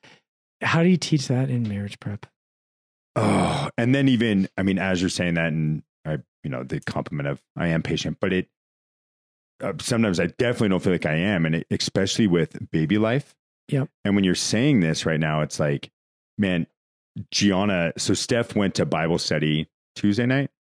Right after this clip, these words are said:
Speaker 2: and it was just me and Jeej.
Speaker 1: Yep.
Speaker 2: And Steph left, and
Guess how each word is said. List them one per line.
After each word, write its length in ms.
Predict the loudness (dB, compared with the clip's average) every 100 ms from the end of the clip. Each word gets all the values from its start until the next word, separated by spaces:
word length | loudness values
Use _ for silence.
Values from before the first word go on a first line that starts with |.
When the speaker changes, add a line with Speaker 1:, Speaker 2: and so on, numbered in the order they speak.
| _ _ -4
Speaker 2:
and 500 | -2 0 2 0 -2 0
it 60 |
was 140 | 0 0
just 200 | -2 0
me 160 | 0
and 120 | 0
Jeej. 360 | 0 -2 -2 -4 _ _ -4
Speaker 1:
Yep. 200 | -2 -2 -2
Speaker 2:
And 320 | 0 0 -2 -4
Steph 460 | -8 -2 -2 -2
left, 560 | 0 0 0 -4 -8 -20 _ _ _ _ -4
and 500 | -2 0 0 -2